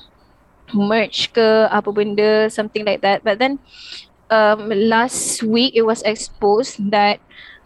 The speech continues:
um, the donation money, macam duit-duit orang donate semua tu, the person, the account holder tu,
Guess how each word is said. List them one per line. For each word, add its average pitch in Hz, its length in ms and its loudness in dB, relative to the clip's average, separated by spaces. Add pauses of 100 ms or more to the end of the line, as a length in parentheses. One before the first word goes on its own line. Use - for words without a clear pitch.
(160)
um, 214 240 2
the 214 160 2
donation 254 560 2
money, 220 480 -2 (640)
macam 226 720 -2
duit-duit 233 480 0
orang 226 400 0
donate 254 400 0
semua 240 320 -2
tu, 240 400 2
the 226 160 2
person, 262 640 -2 (560)
the 214 240 2
account 233 480 0
holder 254 560 2
tu, 269 400 -2